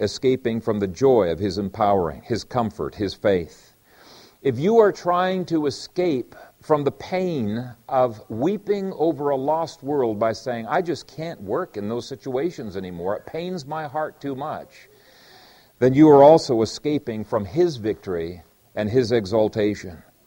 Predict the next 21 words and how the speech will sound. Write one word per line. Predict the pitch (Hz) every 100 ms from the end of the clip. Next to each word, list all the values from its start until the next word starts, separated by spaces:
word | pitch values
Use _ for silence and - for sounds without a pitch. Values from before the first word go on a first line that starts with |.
| _ - -
If | - 135
you | 180 214
are | 190
compromising | - 196 208 226 190 135 104 80 78 98
in | 120
order | 180 202
to | 190 180
escape | - - 185 185
from | - 175
slander, | - - 175 180 190 143 90 - _ _ _ _ _ _ _ _
from | - 156 151 151
hatred, | 123 - 190 196 - 113 80 - - _
from | - 156
persecution, | 147 185 196 190 185 196 196 165
or | 151
even | 208 262 277 262
simple | 240 - 254 254 247
things | 233 226 175 139 143
like | 151 160 165
the | 151
shame | - 202 208 214 214 208